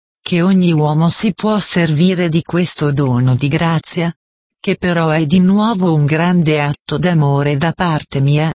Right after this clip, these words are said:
quando il mio spirito parla forte in un uomo,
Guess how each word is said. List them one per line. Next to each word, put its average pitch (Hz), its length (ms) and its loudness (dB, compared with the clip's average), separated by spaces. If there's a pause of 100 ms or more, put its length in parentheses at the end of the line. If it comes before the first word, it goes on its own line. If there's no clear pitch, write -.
(380)
quando 175 400 0
il 147 120 2
mio 170 360 2
spirito 185 760 -2
parla 175 480 0
forte 160 480 -4
in 156 220 4
un 151 120 4
uomo, 139 420 2